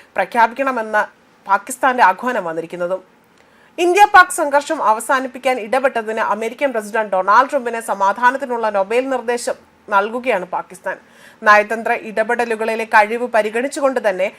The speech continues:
രണ്ടായിരത്തി ഇരുപത്തിയാറിലെ സമാധാന നൊബേൽ സമ്മാനം നൽകണമെന്നാണ് ഇവരുടെ ആവശ്യം. ഇതിനിടെ ഇന്ത്യ പാക് സംഘർഷത്തിൽ താൻ ഇടപെട്ടുവെന്ന വാദവുമായി വീണ്ടും രംഗത്ത് വന്നതോടെ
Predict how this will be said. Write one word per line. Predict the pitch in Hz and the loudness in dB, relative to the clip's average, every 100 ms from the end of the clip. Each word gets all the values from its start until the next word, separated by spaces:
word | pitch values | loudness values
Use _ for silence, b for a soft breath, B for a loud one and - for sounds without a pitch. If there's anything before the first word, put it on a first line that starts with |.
| b b 233 | b b -2
രണ്ടായിരത്തി | 247 277 311 320 | 6 6 6 2
ഇരുപത്തിയാറിലെ | 277 247 262 311 302 254 247 247 | -6 -6 -4 0 4 4 4 -2
സമാധാന | 262 226 226 240 262 | -2 0 0 0 -4
നൊബേൽ | 247 208 247 311 | -2 -2 0 0
സമ്മാനം | 294 240 220 220 220 | -2 0 0 -2 0
നൽകണമെന്നാണ് | 202 214 277 311 285 208 208 | 0 0 0 0 0 -2 -4
ഇവരുടെ | 190 196 190 | -8 -6 -4
ആവശ്യം. | 160 160 - 175 - _ _ b b b b b | -4 -4 -8 -10 -12 _ _ b b b b b
ഇതിനിടെ | 311 320 381 330 | -6 -2 0 0
ഇന്ത്യ | 339 247 254 254 311 320 | 0 -2 -8 0 2 6
പാക് | 294 285 | 4 4
സംഘർഷത്തിൽ | 269 233 226 254 285 254 247 | -2 -2 -2 -2 -2 -2 0
താൻ | 247 233 240 | 2 2 0
ഇടപെട്ടുവെന്ന | 208 208 254 277 262 240 226 | -6 -2 0 0 -2 -4 -2
വാദവുമായി | 226 202 208 254 247 233 | 2 4 4 2 2 0
വീണ്ടും | 214 233 294 302 - | -2 -6 -4 -4 -4
രംഗത്ത് | 220 214 233 254 | -6 -2 -2 0
വന്നതോടെ | 254 226 220 196 196 | -2 -2 0 0 -2